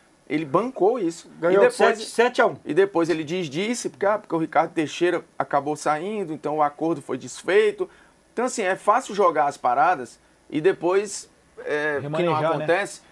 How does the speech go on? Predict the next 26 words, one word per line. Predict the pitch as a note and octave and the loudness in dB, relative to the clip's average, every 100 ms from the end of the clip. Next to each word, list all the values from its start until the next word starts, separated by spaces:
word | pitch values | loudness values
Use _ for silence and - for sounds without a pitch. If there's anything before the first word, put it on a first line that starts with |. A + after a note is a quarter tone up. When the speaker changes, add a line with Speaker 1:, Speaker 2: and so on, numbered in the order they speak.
| - | -8
Speaker 1:
você | D#3+ E3+ F#3 | -4 -2 -2
vai | F3 F#3+ | -2 -2
remanejando | F#3+ F#3+ F#3+ D#3 E3+ | -6 -6 -6 -6 -6
conforme | F3 F#3 - D#3 F3+ F#3+ | -8 -10 -4 -2 -2 -4
a, | F#3+ G3 G3 F3+ C3 | -4 -2 -2 -2 -2
a | F3+ | -2
parada, | - G#3 F#3+ D3+ | 0 2 2 0
assim. | C3 - B2 - _ _ _ | -4 -8 -14 -16 _ _ _
Assim, | - C3+ B2+ | -10 -8 -10
sempre | G#2+ G#3 G#3+ - | -6 -6 -6 -6
foi | G#3 | -6
um | |
cara | F3+ D#3+ C#3 | 0 0 0
de, | A#2+ C#3 | -6 -8
de | G#2 A#2+ | -8 -2
bater | C3 C3+ C#3 | -2 0 -6
de | A#2+ | -8
frente, | - C3 D#3+ G#3 - | -8 -8 -6 -8 -6
às | - C#3+ B2+ | -2 -2 -4
vezes | D3 C#3 G2 - - _ _ - | -6 -6 -8 -18 -20 _ _ -14
com, | D3 D#3+ D#3 D3 G2+ _ _ | -8 -6 -6 -8 -12 _ _
com | - D3 D3 | -10 -8 -6
indícios | C#3+ C#3 A2+ E3 D#3 C3 A#2+ | -8 -8 -4 -4 -4 -8 -10
e | B2+ | -10
com | C#3+ | -10
provas, | C3 C3+ C3+ A#2+ | -8 -4 -4 -6